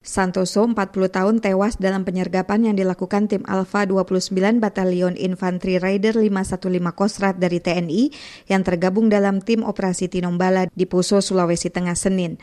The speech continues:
Dalam peristiwa tersebut, Santoso dan anak buahnya Muhtar tewas tertembak. Adapun tiga anggota teroris lainnya melarikan diri, di antaranya adalah Basri. Mantan Kepala Badan Nasional Penanggulangan Terorisme Ansyad Mbai mengatakan,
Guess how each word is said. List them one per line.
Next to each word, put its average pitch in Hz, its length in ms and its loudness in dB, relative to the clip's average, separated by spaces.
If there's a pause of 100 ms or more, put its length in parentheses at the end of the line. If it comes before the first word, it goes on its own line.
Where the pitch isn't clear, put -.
(160)
Dalam 185 240 4
peristiwa 202 400 2
tersebut, 196 400 -2
Santoso 190 640 0
dan 185 320 2
anak 220 240 0
buahnya 208 400 4
Muhtar 180 480 -2
tewas 185 240 0
tertembak. 180 560 -2 (320)
Adapun 185 320 2
tiga 214 240 2
anggota 202 320 0
teroris 196 400 0
lainnya 214 400 2
melarikan 185 480 0
diri, 196 400 0 (240)
di 147 80 -4
antaranya 190 480 0
adalah 170 320 -2
Basri. 170 480 -2 (320)
Mantan 196 320 2
Kepala 220 320 0
Badan 214 320 2
Nasional 202 400 0
Penanggulangan 175 560 -2
Terorisme 185 560 -2
Ansyad 180 400 -6
Mbai 175 240 0
mengatakan, 175 640 -2